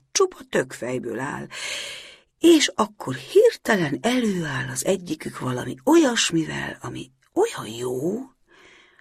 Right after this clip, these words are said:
hogy az embernek elakad a lélegzete.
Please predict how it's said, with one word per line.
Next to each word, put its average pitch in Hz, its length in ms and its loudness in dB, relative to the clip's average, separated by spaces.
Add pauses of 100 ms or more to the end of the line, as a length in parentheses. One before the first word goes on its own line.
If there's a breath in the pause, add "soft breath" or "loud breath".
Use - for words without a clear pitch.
(140 soft breath)
hogy 127 140 -12
az - 180 -6
embernek 180 640 -2 (120)
elakad 220 540 -4
a 208 80 -4
lélegzete. - 1080 -14